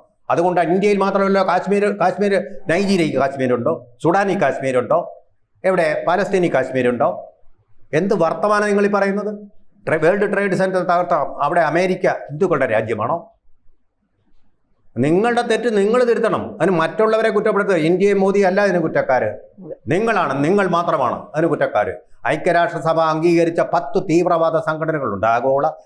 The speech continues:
Speaker 1: തീവ്രവാദ സംഘടനകളിൽ. അതെണ്ണ-, ഒമ്പത് എണ്ണവും ആരുടെ മ-, ഏത് മതത്തിൽപ്പെട്ടതാണെന്ന് നിങ്ങളൊന്ന് പഠിക്കൂ, നിങ്ങൾ പഠിച്ചു നോക്കൂ. ഏ, ഒമ്പതെണ്ണം ഏത്, ഒരെണ്ണം ശരി, ഒരെണ്ണം അല്ലാത്തതുണ്ട്. ഭൂരിപക്ഷം ആരുടെ പേരിലുള്ളതാണ്?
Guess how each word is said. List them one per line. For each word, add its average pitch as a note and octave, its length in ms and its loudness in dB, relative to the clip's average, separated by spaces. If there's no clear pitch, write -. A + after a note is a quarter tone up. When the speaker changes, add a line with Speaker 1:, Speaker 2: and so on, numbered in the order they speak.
Speaker 1:
തീവ്രവാദ D3 400 2
സംഘടനകളിൽ. A2 600 -2
അതെണ്ണ-, D3 520 0
ഒമ്പത് F#3+ 240 2
എണ്ണവും F#3 300 2
ആരുടെ F3+ 180 0
മ-, - 180 -2
ഏത് F#3 180 0
മതത്തിൽപ്പെട്ടതാണെന്ന് F3 800 0
നിങ്ങളൊന്ന് F3+ 280 0
പഠിക്കൂ, F3 300 -2
നിങ്ങൾ E3+ 160 2
പഠിച്ചു G3+ 280 0
നോക്കൂ. D#3+ 480 0
ഏ, D3 40 2
ഒമ്പതെണ്ണം F3 680 2
ഏത്, E3 540 -2
ഒരെണ്ണം D#3 260 -2
ശരി, D#3 320 -2
ഒരെണ്ണം D3+ 260 0
അല്ലാത്തതുണ്ട്. C#3 540 0
ഭൂരിപക്ഷം D3 460 2
ആരുടെ C3+ 220 0
പേരിലുള്ളതാണ്? C3+ 680 0